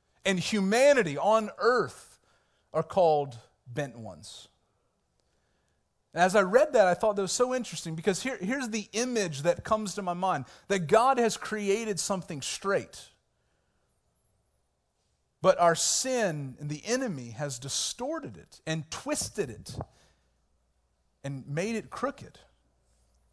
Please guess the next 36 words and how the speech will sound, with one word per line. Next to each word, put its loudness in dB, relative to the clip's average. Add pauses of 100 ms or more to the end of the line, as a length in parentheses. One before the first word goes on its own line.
(460)
So -4
Paul 6
compares -4
and -6
contrasts -2
this -4
idea 2
of 0 (320)
the -6
church 0
being -4
blameless -2
and -6
innocent -6
versus -4
the -4
world 2
being -6
crooked -2
and -6
twisted. -4
Why? 6 (260)
Because 0
he's 0
about 6
ready 6
to -4
tell 6 (100)
and 0
remind 4
the 0
Philippians 2
and -2
remind 4
us 6
what 2